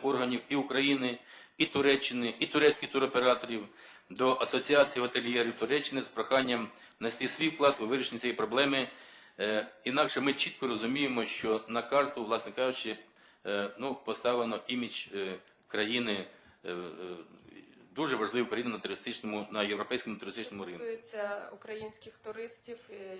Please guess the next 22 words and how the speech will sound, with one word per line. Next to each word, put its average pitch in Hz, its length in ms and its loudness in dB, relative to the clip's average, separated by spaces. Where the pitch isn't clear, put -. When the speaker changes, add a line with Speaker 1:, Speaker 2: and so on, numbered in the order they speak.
Speaker 2:
які, 196 360 -16
е, 196 240 -12
знаходяться 202 600 -12
в - 40 -16
Туреччині 196 520 -10
за 190 180 -8
путівками 196 680 -12
Карія 190 280 -8
Тур, 269 240 -12
то, 202 240 -4
е, 196 200 -6
за 214 200 -4
виключенням 220 680 -8
деяких, 196 600 -12
е, 202 40 -16
м, 180 320 -12
приватних 196 640 -8
випадків, 214 600 -10
деяких 196 440 -12
випадків, 240 440 -14
е, 202 40 -12
усім 220 600 -14